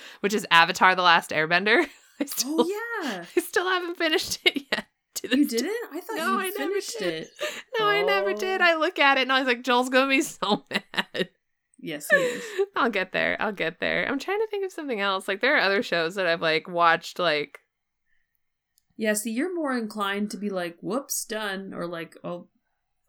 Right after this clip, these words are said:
Speaker 2: I don't know." I, like, especially
Speaker 1: Yeah.
Speaker 2: if I'm binging something,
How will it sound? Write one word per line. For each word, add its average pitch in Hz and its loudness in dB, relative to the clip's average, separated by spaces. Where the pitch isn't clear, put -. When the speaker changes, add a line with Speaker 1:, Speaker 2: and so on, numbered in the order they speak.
Speaker 2:
I 180 -4
don't 180 -2
know." 160 -6
I, 190 -2
like, 180 -6
especially 208 0
Speaker 1:
Yeah. 254 2
Speaker 2:
if 240 -12
I'm 175 -6
binging 180 -4
something, 240 -10